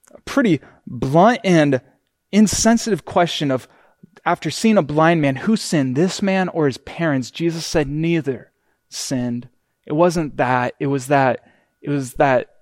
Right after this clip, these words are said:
this happened so that the works of God might be displayed in him.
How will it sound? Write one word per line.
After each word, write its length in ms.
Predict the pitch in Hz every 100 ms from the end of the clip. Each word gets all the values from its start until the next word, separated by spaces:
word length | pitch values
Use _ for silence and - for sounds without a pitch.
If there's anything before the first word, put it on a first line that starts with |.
| _ _ _ _ -
this 240 | 165 -
happened 440 | - 165 156 143
so 120 | 123 143
that 120 | 131
the 80 | 127
works 320 | 139 151 -
of 160 | 123
God 300 | 107 123 143
might 200 | 143 127
be 120 | 117 127
displayed 500 | 117 - 131 131 135
in 120 | 135
him. 200 | 120